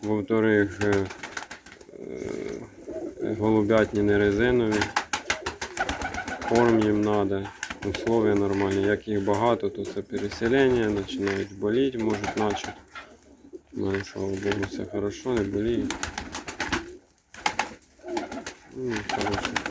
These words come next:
ну, таке кількість мені не треба. Е, щоб не продати і не заробити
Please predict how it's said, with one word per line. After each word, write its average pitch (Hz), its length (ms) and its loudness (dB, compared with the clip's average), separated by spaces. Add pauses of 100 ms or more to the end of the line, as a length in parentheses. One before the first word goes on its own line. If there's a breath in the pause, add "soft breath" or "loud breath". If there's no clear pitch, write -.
(380)
ну, 135 100 2
таке 117 340 2
кількість 117 480 2
мені 104 300 2
не 101 180 0
треба. 98 400 -4 (1000)
Е, 101 60 -4
щоб 117 220 2
не 110 120 4
продати 110 460 2
і 107 40 2
не 104 140 4
заробити 104 460 4